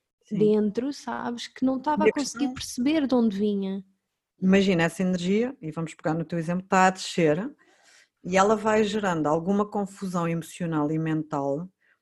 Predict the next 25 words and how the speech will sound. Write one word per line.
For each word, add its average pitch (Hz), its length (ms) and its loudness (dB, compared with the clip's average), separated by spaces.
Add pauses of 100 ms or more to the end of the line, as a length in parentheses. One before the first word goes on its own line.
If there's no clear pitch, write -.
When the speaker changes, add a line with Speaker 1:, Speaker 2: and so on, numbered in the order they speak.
(220)
Speaker 1:
porque 196 320 0
ela 208 360 4 (220)
ainda 196 320 0
está 208 260 -2
sobre 208 340 -2
uma 196 140 0
forma 196 400 0
energética, 196 760 -2
então 196 240 -2
tu 196 140 -8
sentes 214 460 -6
uma 165 240 -4
agitação 160 720 -6
dentro 156 400 -4
de - 100 -16 (140)
ti, 147 180 -6
sabes? 156 460 -4
Uma, 160 400 0
Speaker 2:
Uhum. 247 300 -4
Speaker 1:
como 190 120 0
se 185 60 -2
fosse 233 260 2
um 233 180 4
borbulhar, 202 680 6
uma, 160 240 -2